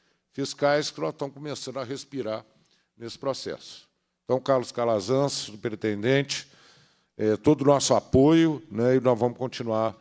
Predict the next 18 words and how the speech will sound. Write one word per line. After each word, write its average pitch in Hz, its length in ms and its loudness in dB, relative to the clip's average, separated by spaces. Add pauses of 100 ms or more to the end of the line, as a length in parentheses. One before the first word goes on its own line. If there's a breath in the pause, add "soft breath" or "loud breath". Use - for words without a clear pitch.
(180 soft breath)
nessa 107 280 -2
luta 101 580 -2
juntos, 117 560 -6 (340 soft breath)
né, 113 320 -4
e, 101 640 -4
e 92 40 -14
fazendo 107 680 0
nossa 113 300 -2
parceria 107 640 -2
pra 120 140 -10
poder, 98 580 -4 (500 loud breath)
é, 92 140 -10
acabar 120 480 0
com 117 160 -6
esse - 140 -6
tipo 104 260 -8
de 95 320 -4
tra-, - 240 -16